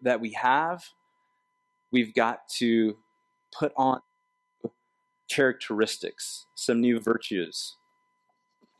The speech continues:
And he says this new village that you have is actually not bound in the way that your other villages were bound.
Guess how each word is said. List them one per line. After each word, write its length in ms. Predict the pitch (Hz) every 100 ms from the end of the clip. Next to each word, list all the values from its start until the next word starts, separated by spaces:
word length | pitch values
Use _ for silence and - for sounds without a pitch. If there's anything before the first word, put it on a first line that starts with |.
| _ - _ _ _ _ _ _
And 400 | 123 127 127 113 - _ _ _ _
he 160 | - 135
says 300 | - 147 127
this 240 | 135 131
new 280 | 131 135 160
village 500 | 135 131 180 165 123
that 140 | 120 110
you 140 | 110
have 500 | - 98 87 90 101 - - _ _ _ _ _
is 220 | 135 135 127
actually 560 | 135 160 - 147 131 123
not 420 | 120 131 147 -
bound 560 | 127 135 151 175 180 - _ _ _ _ _ _ _ _ _ _ _ _ _ -
in 120 | 131
the 80 | 131
way 260 | 135 143
that 180 | 143 143
your 180 | 156 147
other 220 | 170 180
villages 480 | 139 151 160 131 117
were 80 | 117
bound. 540 | 101 131 131 90 82